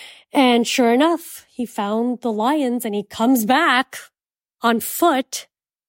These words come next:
and gets back on the chair on the hood of the car. And we start driving and we see these lions.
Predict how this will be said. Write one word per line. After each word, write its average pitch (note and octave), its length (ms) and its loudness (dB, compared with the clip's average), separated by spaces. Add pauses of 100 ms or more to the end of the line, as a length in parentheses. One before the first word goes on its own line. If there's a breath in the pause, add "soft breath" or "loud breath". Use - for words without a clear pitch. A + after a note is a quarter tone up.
(280)
and A3 200 0
gets A#3 240 0
back B3 260 0
on A#3 320 0 (100)
the G#3+ 160 -4
chair C4+ 380 2
on G#3 120 0
the G#3 80 -2
hood A3+ 160 0
of A3+ 60 -4
the A3+ 100 -4
car. G#3 440 0 (600 soft breath)
And A3+ 300 2
we A3 100 0
start A#3+ 280 -2
driving A#3+ 400 0
and G#3+ 140 0
we G#3+ 100 0
see A3 240 -2
these A3 240 0
lions. C4 720 0